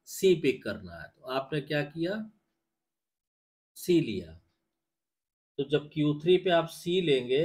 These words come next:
यानी सी आ गया आपका, ना ए है ना B है, any other character में, तो आप फिर वापस पहुंचेंगे initial state पे। फिर इसके बाद यहाँ तक हो गया। फिर जब आप A pick करेंगे ये वाला,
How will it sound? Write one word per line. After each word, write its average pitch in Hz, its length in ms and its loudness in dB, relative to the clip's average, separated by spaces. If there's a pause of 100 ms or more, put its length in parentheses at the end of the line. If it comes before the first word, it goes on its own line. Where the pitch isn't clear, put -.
(100)
यानी 147 320 -2
सी 165 260 0
आ 156 140 4
गया 156 240 0
आपका, 151 240 -2
ना 147 180 0
ए 139 240 2
है 151 200 2
ना 156 140 -2
B 147 220 -4
है, 180 220 -2
any 143 260 -2
other 135 200 0
character 98 460 -8
में, 95 180 -20 (460)
तो 151 60 4
आप 151 280 0
फिर 185 140 6
वापस 151 420 0
पहुंचेंगे 135 500 -2
initial 110 540 -8
state 98 320 -18
पे। - 180 -20 (1900)
फिर 208 220 10 (1200)
इसके 156 300 0
बाद 165 300 2
यहाँ 151 240 0
तक 165 140 -4
हो 170 140 -2
गया। 202 200 0 (500)
फिर 175 140 4
जब 175 180 2
आप 175 340 -2
A 165 120 4 (100)
pick 165 220 0
करेंगे 165 340 2
ये 147 240 2
वाला, 160 280 0